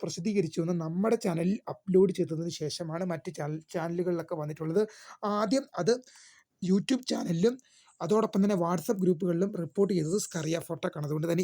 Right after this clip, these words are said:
ഇതും നിങ്ങളിലേക്ക് ആദ്യം റിപ്പോർട്ട് ചെയ്യാൻ വേണ്ടി ഇപ്പോൾ തന്നെ സബ്സ്ക്രൈബ് ചെയ്ത് വെക്കുക. അപ്പോൾ നോട്ടിഫിക്കേഷൻ ബെല്ലുകൾ all option enable ചെയ്യുക. അതുപോലെ തന്നെ റിസൾട്ട് എങ്ങനെയാണ് ചെക്ക് ചെയ്യാൻ നോക്കാം. നിങ്ങൾ കാ-, കാലിക്കറ്റ് യൂണിവേഴ്സിറ്റിയുടെ ഒഫീഷ്യൽ വെബ്സൈറ്റിൽ പ്രവേശിക്കുക. ശേഷം നിങ്ങൾക്ക്,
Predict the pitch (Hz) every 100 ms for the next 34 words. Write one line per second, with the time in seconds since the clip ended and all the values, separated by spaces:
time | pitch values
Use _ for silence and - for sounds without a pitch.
0 | 180 160 254 226 170 170 175 175 151 175
1 | 156 131 160 151 156 151 160 165 185 165
2 | 160 151 - - 160 165 160 190 185 -
3 | 139 180 170 165 156 170 180 151 156 156
4 | 151 151 170 151 156 170 180 240 - -
5 | - - - 233 247 240 233 214 202 233
6 | 202 196 190 185 180 - 147 170 156 151
7 | 214 196 - - - 277 262 254 220 202
8 | 202 202 208 208 202 185 185 - 185 165
9 | 196 190 185 170 190 160 170 170 160 156
10 | 214 190 160 180 170 170 175